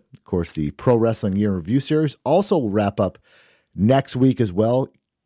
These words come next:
capturing every single thing that happens right to the last minute of two thousand twenty-two. It's how I like it. You gotta get everything in. Everything can happen these next couple days. So I gotta make sure I get it all in. And that'll be coming up next week as well. And yeah, you know,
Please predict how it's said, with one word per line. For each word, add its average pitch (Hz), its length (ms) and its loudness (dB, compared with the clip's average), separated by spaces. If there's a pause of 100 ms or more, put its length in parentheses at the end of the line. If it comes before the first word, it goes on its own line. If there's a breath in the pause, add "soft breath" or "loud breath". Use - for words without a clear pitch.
(180)
capturing 123 640 0
every 143 240 2
single 120 300 -2
thing 101 200 -2
that 90 80 -2
happens 87 400 -8
right 101 200 0
to 92 100 -8
the 87 40 -4
last 90 300 -4
minute 95 300 -4 (420 soft breath)
of - 140 -10
two 101 160 2
thousand 87 420 -2
twenty-two. 87 400 -4
It's 69 120 -6
how 127 180 2
I 117 40 0
like 107 300 -4
it. - 140 -16
You 165 80 -18
gotta 156 180 0
get 123 80 -4
everything 143 360 -2
in. 92 180 -2
Everything 147 320 0
can 139 100 -4
happen 135 360 -4
these 85 160 -8
next 110 200 -6
couple 98 220 -8
days. 104 320 -2 (480 loud breath)
So - 120 -4
I 95 40 0
gotta 104 160 0
make 101 180 -2
sure 101 160 -4
I 92 60 -4
get 92 160 -6
it 90 80 -4
all 90 240 -2
in. - 180 -6 (180)
And 82 140 -10
that'll 87 140 -4
be 73 80 -12
coming 85 280 -6
up 80 160 -10
next 85 320 -6
week 85 200 -6
as 69 120 -10
well. 117 440 0 (520 soft breath)
And 123 680 0
yeah, 123 380 -2 (500)
you 92 80 -8
know, 143 220 -6